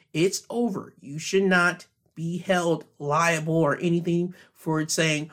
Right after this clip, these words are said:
"Well, that's an unborn kid." This is so simple, so easy. It finds, it mind boggles me how whenever you're a kid, everything is so easy. They tell you to tell the truth,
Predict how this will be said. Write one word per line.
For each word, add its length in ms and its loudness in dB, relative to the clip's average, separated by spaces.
"Well, 300 -2
that's 200 -2
an 140 -10
unborn 500 0
kid." 340 -8
This 320 0
is 160 0
so 400 4
simple, 420 -2
so 240 -2
easy. 360 -2
It 160 4
finds, 880 0
it 240 -2
mind 440 4
boggles 400 2
me 180 0
how 420 -4
whenever 480 4
you're 280 2
a 100 0
kid, 380 2
everything 440 2
is 140 2
so 320 6
easy. 360 -4
They 120 -14
tell 180 0
you 80 2
to 100 0
tell 240 6
the 60 0
truth, 420 2